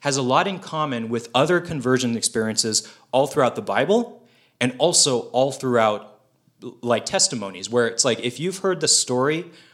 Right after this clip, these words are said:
of someone who has become a Christian, there are often these same marks. It's not perfect. There might be exceptions to this, but I think these are actually really useful because this is how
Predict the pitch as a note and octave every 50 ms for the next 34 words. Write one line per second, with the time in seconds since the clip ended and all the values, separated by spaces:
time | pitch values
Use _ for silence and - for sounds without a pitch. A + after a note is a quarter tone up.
0 | _ - A#2+ - - - D3 D3 D3+ D3 D3 D3 D3 C3+ - - B2 A#2+ A2+ A2+
1 | - A#2 - - C#3 B2 A#2 - - D#3+ D#3 - - - G#2+ G2 F#2+ F#2+ - -
2 | _ - - - - - _ _ - C3 B2 B2+ A#2+ A#2 - - C3 D3 D3+ -
3 | - E3 D3+ C#3 B2+ C3+ C3 B2 - - - C3+ B2+ A#2+ G#2+ G2+ F#2 F2 - -
4 | - - - - - - - - C#3 - - E3 E3+ E3+ E3+ - - _ - -
5 | E3 E3+ D#3 E3 - F3 E3 D#3+ E3 - - - - - _ _ _ - C3 B2
6 | C3 C#3+ D3 D#3 - E3 D#3+ C#3 - - - C#3+ C#3+ C#3 - D3+ D3 C3+ - -
7 | D3 B2 C3 B2+ B2 - - - - - - _ _ C#3 C3 C3+ C3+ - F#3 F3
8 | - - E3 C#3 C#3 C#3 C3+ C3 C3+ - C#3+ B2+ A#2+ A2+ G#2+ A#2+ D3 E3+ F#3 F3+
9 | C3+ C3+ D3+ D3+ - - - F#2+ F2 - - _ - - - - _ - C3+ -
10 | D#3+ D3 C3 A#2 - - - _ _ A2+ C3 A2+ E3+ F#3+ - A3+ G#3 - - -
11 | - D3 D3 C#3+ C#3+ C#3+ C#3 -